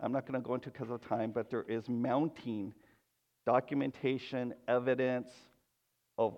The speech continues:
organizations such as Planned Parenthood that are engaging in the selling of fetal organs and tissue for profit. If you just take time to open your eyes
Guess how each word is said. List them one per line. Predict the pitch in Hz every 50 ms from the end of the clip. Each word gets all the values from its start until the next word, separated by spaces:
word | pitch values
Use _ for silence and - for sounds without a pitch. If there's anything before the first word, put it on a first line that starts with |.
| - -
organizations | 131 135 139 147 147 151 147 131 - 127 127 127 127 - - 123 120 113
such | - 123 110 -
as | 117 107 -
Planned | _ - - 135 131 131 135 135 135 - -
Parenthood | - - 147 147 147 139 123 117 113 - - 107 107 101 101 98 107 117 - - _ _ _ _ _ _ _ _ _ _ _ _ _ _ _ _ _ _ _ _ _ _ _
that | - 120 120 127
are | 123 120 117 - -
engaging | - 117 120 117 117 - 127 127 139 147 151 139 - 165 165 170 170 160 160 - - _ _ -
in | 117 117 113
the | 104 104 104
selling | - - - - 135 127 127 135 139 147 147 147 160 165 - - - - _
of | 110 104 - - - - -
fetal | 143 139 139 143 143 135 - -
organs | - 113 120 123 127 120 131 127 123 120 - - _
and | 110 104 98 98
tissue | - - - 123 117 - - - 123 117 110 113 - -
for | - 104 104
profit. | - - - 98 95 - - - 95 - - - _ _ _ _ _ _ _ _ _ _ _ _ _ _ _ _ _ _ _ _ _ _ _ _ _ _ _ _ _
If | 117 110 -
you | 127 135 143
just | - 165 151 - -
take | - 160 147 151 -
time | - 147 147 147 151
to | - 143 123 113 101 - - - _ _ _
open | 120 120 120 - 151
your | 139 143 143 107
eyes | 101 127 135 135 147 - -